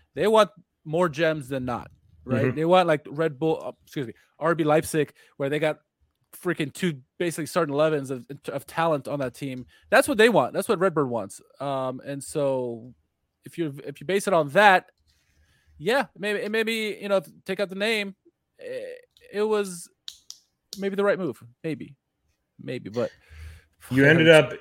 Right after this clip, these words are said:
Speaker 2: in a bidding war for a young Belgian player with that the only other competition you had for his signature was a team that ended up getting relegated from the Premier League this year.
Speaker 1: Yeah.
Speaker 2: Um, and you spend thirty-five million on him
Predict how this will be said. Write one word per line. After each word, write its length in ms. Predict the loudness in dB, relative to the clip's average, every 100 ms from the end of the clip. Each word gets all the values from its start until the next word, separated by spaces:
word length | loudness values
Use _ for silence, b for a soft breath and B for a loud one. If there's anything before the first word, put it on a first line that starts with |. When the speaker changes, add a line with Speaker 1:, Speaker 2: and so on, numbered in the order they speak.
| 2
Speaker 2:
in 100 | 4
a 60 |
bidding 440 | 8 8 8 6 6
war 440 | 8 8 6 4
for 200 | 4 4
a 60 | 6
young 260 | 4 4
Belgian 400 | 4 4 4 2
player 600 | 2 0 0 -2 -6 -10 _ _ _ _ _ _ _ _ _ 0
with 440 | 6 6 4 -6 _ _ _
that 220 | 2 2 4
the 100 | 4
only 240 | 4 6
other 160 | 6 4
competition 960 | 2 0 0 4 4 4 0 0 -2 -2
you 140 | 0
had 280 | 2 2 0
for 100 | 0
his 160 | -2 0
signature 420 | -2 0 -2 0
was 160 | 0 -2
a 60 |
team 280 | -2 0 2
that 140 | 2
ended 240 | 2 0 -2
up 60 |
getting 240 | 0 0 2
relegated 440 | 0 2 0 -2
from 120 | -4
the 60 | -6
Premier 280 | -4 -2 0
League 180 | -2 -4
this 200 | -10 -10
year. 160 | -14 _ -20 _ _ _ _ _ _
Speaker 1:
Yeah. 160 | -20 -20 _ -8
Speaker 2:
Um, 540 | -2 0 -2 -2 -6 -12 _ _ _ _ _ _ _ _ _ 0
and 180 | 2 2
you 60 |
spend 300 | 2 2 4
thirty-five 540 | 4 4 4 4 4 4
million 380 | 2 4 4
on 180 | 2 0
him 200 | -2 -4